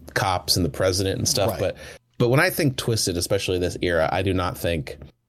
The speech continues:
Speaker 1: politics or, you know, government. Uh, yeah, it's, it's, I mean, they're obviously supposed to be giving a, a presidential address, but it just, whose idea was it? It had to be Jamie's idea because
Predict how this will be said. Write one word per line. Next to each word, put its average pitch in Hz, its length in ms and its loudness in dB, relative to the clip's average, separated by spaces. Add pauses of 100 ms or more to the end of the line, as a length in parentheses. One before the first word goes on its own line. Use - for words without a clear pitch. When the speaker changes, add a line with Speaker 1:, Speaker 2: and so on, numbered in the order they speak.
(180)
Speaker 1:
politics - 1000 -2
or, 98 380 2
you 104 120 0
know, 90 180 0 (240)
government. 98 600 0 (760)
Uh, 127 240 4
yeah, 131 220 4
it's, 123 260 0
it's, 123 360 -2
I 131 60 4
mean, 139 100 4
they're 151 180 2
obviously 160 440 4
supposed 123 340 0
to 117 80 -4
be 107 60 0
giving 98 260 0
a, 92 80 2 (100)
a 92 100 2
presidential 95 720 0
address, 87 540 0
but 98 320 2
it 92 120 0
just, - 360 -2 (480)
whose 135 360 4
idea 98 320 2
was 104 140 0
it? 87 100 0
It 127 60 2
had 156 220 2
to 113 40 2
be 92 100 0
Jamie's - 360 -2
idea - 380 -2 (360)
because 95 520 0